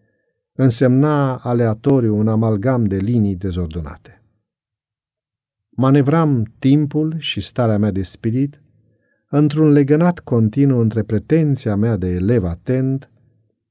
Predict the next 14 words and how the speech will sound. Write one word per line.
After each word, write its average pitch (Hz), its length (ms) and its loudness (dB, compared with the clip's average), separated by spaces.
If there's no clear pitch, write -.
și - 160 -10
o 185 40 0
indiferență 98 800 -2
colosală. 85 880 -8
Singura 165 560 0
moștenire 143 560 0
lăsată 107 460 -4
în 101 100 -2
urmă 98 440 -2
era 131 320 -2
atenția 95 600 -4
deformată. 82 840 -10
Nu 208 200 4
știu. 78 440 -8